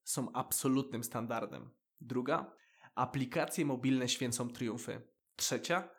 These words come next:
Brak szkoleń dedykowanych. Przede wszystkim widzieliśmy tam katalogi gotowych szkoleń. To było nasze największe zaskoczenie.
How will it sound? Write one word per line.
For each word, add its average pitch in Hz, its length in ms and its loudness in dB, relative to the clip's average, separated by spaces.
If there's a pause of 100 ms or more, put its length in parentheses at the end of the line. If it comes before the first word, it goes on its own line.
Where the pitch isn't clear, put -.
Brak 160 380 2
szkoleń 196 340 2
dedykowanych. 175 760 -2 (100)
Przede 175 360 2
wszystkim - 460 -2
widzieliśmy 143 440 0
tam 135 140 0
katalogi 143 540 2
gotowych 135 460 0
szkoleń. 110 460 -2 (260)
To 139 120 2
było 139 200 2
nasze 131 240 0
największe 131 440 0
zaskoczenie. 113 600 -6